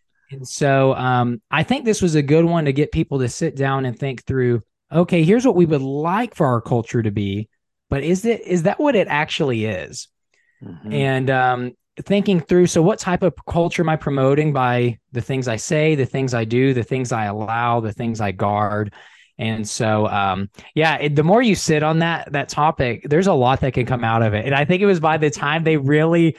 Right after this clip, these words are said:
Speaker 1: it was really clicking is when we'd have to shift
Speaker 2: Shift
Speaker 1: a lot of
Speaker 2: over.
Speaker 1: times.
Speaker 2: <laughs>
Speaker 1: But, um, but there were some good things shared. A lot of people shared what they were, what,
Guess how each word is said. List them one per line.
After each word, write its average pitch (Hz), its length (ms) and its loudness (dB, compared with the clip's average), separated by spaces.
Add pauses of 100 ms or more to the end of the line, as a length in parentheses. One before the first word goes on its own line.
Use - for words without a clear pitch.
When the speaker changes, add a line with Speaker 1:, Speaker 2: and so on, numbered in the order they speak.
(140)
Speaker 1:
it 170 80 2
was 160 160 2
really 170 240 2
clicking 151 500 0
is 156 160 0
when 170 120 0
we'd 156 160 -4
have 156 220 -4
to 143 80 0
shift 139 400 0
Speaker 2:
Shift 147 120 -6
Speaker 1:
a 151 40 2
lot 156 180 4
of 160 80 0
Speaker 2:
over. 151 100 0
Speaker 1:
times. 165 420 -2
Speaker 2:
<laughs> 156 360 -6 (220)
Speaker 1:
But, 147 300 2
um, 131 420 0 (180)
but 185 120 4
there 254 120 6
were 220 180 4
some 196 200 0
good 165 200 4
things 151 240 0
shared. 143 380 4
A 143 240 -4
lot 160 180 4
of 202 80 2
people 160 240 0
shared 151 280 -2
what 135 180 -2
they 143 100 0
were, 123 240 -4
what, 139 220 0